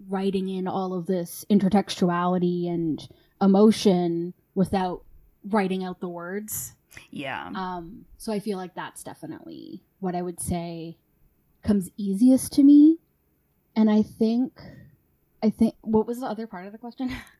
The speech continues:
Speaker 2: Um, what do you
Speaker 1: Like,
Speaker 2: like
Speaker 1: right.
Speaker 2: best about
Speaker 1: What
Speaker 2: your
Speaker 1: do I
Speaker 2: own
Speaker 1: like?
Speaker 2: writing? The reason I
Speaker 1: Um,
Speaker 2: put them together is for me, like, the two things are the same.
Speaker 1: Same.
Speaker 2: Like, I'm
Speaker 1: Yeah,
Speaker 2: like,
Speaker 1: 'cause
Speaker 2: the
Speaker 1: I
Speaker 2: thing that I find easiest
Speaker 1: Yeah.
Speaker 2: is also the thing that I, like, think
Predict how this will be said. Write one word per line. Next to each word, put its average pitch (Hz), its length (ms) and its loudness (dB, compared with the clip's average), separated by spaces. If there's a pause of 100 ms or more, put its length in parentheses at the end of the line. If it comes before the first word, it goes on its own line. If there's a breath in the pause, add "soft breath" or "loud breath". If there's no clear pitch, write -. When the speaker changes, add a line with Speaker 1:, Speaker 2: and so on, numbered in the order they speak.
(400)
Speaker 2:
Um, 160 520 -8
what 208 220 0
do 220 60 -10
you 208 100 -6
Speaker 1:
Like, 180 200 -8
Speaker 2:
like 180 80 -12
Speaker 1:
right. 139 60 -14
Speaker 2:
best - 520 -6
about 190 260 -2
Speaker 1:
What 220 80 -2
Speaker 2:
your 220 80 -4
Speaker 1:
do - 80 -4
I - 40 -4
Speaker 2:
own 135 100 -4
Speaker 1:
like? 120 100 -8
Speaker 2:
writing? - 260 -8 (180 loud breath)
The 214 100 0
reason 294 200 0
I 330 40 4
Speaker 1:
Um, 320 80 0
Speaker 2:
put - 140 0
them 233 120 -4
together 160 400 -2
is 156 160 -8
for 165 180 -6
me, 151 600 -4
like, 156 260 -4
the 160 80 -6
two 156 220 -10
things 143 320 -10
are 143 80 -6
the - 80 -14
same. - 500 -6
Speaker 1:
Same. 185 480 -10
Speaker 2:
Like, 165 160 -2
I'm 160 60 0
Speaker 1:
Yeah, 247 100 2
Speaker 2:
like, 226 80 0
Speaker 1:
'cause 262 80 0
Speaker 2:
the 233 100 4
Speaker 1:
I 156 40 0
Speaker 2:
thing 180 180 -2
that 170 100 -2
I 156 100 0
find 139 360 -6
easiest 156 480 -4
Speaker 1:
Yeah. 151 60 -4
Speaker 2:
is 135 80 -8
also 151 520 -2
the 160 140 -2
thing 170 380 0
that 143 100 -4
I, 127 140 -6
like, 120 420 -12
think 143 380 -8